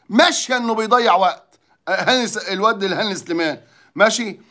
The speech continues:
لكن الراجل لسه ما وقفش في المرمى وهيشوط الكوره، جري اداله انذار، قال له: "ليه، هو انا لحقت؟" قال له: "سمعتك يا ابني سابقاك انك انت بتضيع وقت". طب هو في اللقطه دي غلط؟ ما غلطش. طب جون سليم مية في المية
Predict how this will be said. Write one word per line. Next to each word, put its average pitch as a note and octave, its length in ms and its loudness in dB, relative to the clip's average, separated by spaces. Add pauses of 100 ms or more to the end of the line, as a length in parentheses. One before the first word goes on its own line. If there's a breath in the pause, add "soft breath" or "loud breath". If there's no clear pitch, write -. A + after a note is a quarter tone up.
(280 soft breath)
لكن E3 360 -4
الراجل G#3+ 480 -2
لسه A#3 260 -6
ما F#3+ 80 -4
وقفش G3 280 -8
في F3+ 120 -8
المرمى E3 360 -4 (120)
وهيشوط G3 480 0
الكوره، G#3+ 640 0 (200 loud breath)
جري B3 220 -2
اداله A3 360 0
انذار، F3+ 220 0
قال A#3 280 -2
له: A#3+ 80 -2
"ليه، A#3 300 0
هو G3+ 160 0
انا A#3 100 2
لحقت؟" G#3 400 0 (260 soft breath)
قال A3 120 2
له: A#3+ 60 -2
"سمعتك G#3 540 -4
يا A3 60 -2
ابني G#3+ 180 -8
سابقاك F#3 340 -2
انك F#3 180 -6
انت G3 120 -8
بتضيع E3 360 0
وقت". E3+ 280 2 (220 soft breath)
طب G3+ 140 4
هو C#4 240 6
في - 80 0
اللقطه A#3 380 4
دي A#3+ 340 -2 (200 loud breath)
غلط؟ D4+ 420 4
ما B3+ 100 4
غلطش. C#4+ 600 -2 (260 soft breath)
طب F#3 160 -2
جون F#4+ 220 4
سليم D#4 340 2
مية F4+ 180 2
في B3+ 140 0
المية C4 560 -2